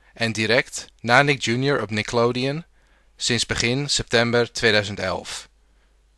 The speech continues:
In Vlaanderen werd de serie uitgezonden op V T M K-Zoom vanaf achtentwintig september tweeduizend elf tot en met eenentwintig september tweeduizend achttien.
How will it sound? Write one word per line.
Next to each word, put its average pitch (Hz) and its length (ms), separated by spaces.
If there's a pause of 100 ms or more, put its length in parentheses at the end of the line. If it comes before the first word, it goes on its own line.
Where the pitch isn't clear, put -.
In - 140
Vlaanderen 131 640
werd 104 140
de 107 60
serie 107 340
uitgezonden 107 760 (260)
op - 180
V 123 200
T - 60
M 120 340
K-Zoom 117 720 (360)
vanaf - 320
achtentwintig - 680
september 107 520
tweeduizend 101 520
elf 101 520 (340)
tot - 180
en 120 60
met 113 180
eenentwintig 127 600
september 113 440
tweeduizend 101 540
achttien. 87 520